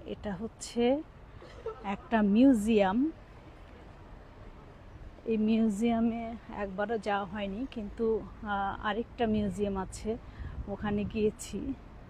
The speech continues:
এটা একদম খুবই সুন্দর। আর আমাদের বাড়ির পাশেটা, আর এটার চারিপাশটা দেখেন, এই যে এখানে বসার ব্যবস্থা। আর এই যে কত সুন্দর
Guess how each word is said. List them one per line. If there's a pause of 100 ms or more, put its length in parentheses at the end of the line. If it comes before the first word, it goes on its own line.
(1300)
এটা
একদম (500)
খুবই
সুন্দর।
আর
আমাদের (540)
বাড়ির
পাশেটা,
আর
এটার
চারিপাশটা
দেখেন,
এই
যে
এখানে
বসার
ব্যবস্থা। (840)
আর (100)
এই
যে (920)
কত
সুন্দর